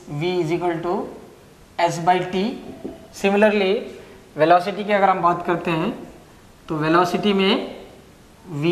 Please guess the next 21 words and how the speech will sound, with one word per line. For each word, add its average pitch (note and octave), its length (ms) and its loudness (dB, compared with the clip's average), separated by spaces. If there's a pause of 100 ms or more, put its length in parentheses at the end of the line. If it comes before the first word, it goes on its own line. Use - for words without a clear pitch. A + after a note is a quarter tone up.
(340)
यहाँ F3 160 2
पे F#3+ 140 -2
देखिए G3 280 -2
स्ट्रेट G3+ 400 -2
V G3 200 0
आएगा, F#3+ 220 2
यहाँ F#3 220 2
पे G3+ 440 -6
italic F3 400 0
V। - 840 -8
V F#3 80 4
is G3 160 4
equal F#3+ 300 2
to, F#3+ 100 2 (1080)
this G#3+ 220 0
is C#4 240 -2
one G3 260 2 (1600)
sine E3+ 540 0 (840)
delta F#3 420 6 (640)
S F3 220 2 (560)
by D#3+ 200 4